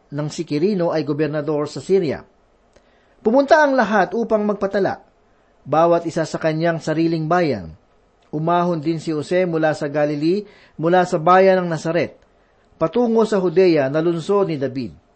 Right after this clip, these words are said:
na tinatawag na Bethlehem, sapagkat siya ay mula sa sambahayan at lipi ni David,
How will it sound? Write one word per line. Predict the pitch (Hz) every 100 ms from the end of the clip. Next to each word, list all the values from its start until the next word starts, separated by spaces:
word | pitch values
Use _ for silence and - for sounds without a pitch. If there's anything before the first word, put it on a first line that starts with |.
| _ _ _
na | - 160
tinatawag | 190 196 190 214 214 208 202 190
na | 165
Bethlehem, | 143 147 131 131 120 87 87 _ _ _
sapagkat | - - 220 196 220 214
siya | 196 196
ay | 185
mula | 165 165 180 185
sa | 165
sambahayan | 170 160 147 160 165 165 160
at | 143 160
lipi | 196 190 175
ni | 160
David, | 131 123 113